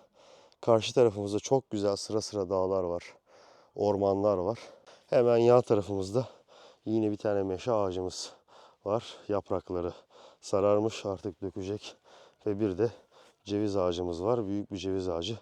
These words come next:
Bunun gölgesi de çok güzel olur, bunun gölgesi. Yazın burada üfül üfül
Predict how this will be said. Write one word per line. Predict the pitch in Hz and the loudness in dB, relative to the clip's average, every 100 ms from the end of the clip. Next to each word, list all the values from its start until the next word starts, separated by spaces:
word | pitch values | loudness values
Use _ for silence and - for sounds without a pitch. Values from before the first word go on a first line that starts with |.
| _ _ - - _ | _ _ -20 -20 _
Bunun | 113 104 98 | -4 -2 2
gölgesi | 113 104 92 98 | 2 2 -2 -2
de | 107 120 - _ _ - _ | -4 -4 -12 _ _ -20 _
çok | - - 95 | -14 -14 -10
güzel | 101 104 | -4 -2
olur, | 95 90 90 | -2 -4 -4
bunun | 92 92 | -6 -4
gölgesi. | 92 92 90 - 104 113 | -4 -4 -6 -8 0 2
Yazın | 104 101 101 | 4 2 2
burada | 95 101 - - - - - _ | 2 0 -2 -12 -20 -20 -20 _
üfül | 123 - 120 | -4 -2 0
üfül | 98 131 | 0 -2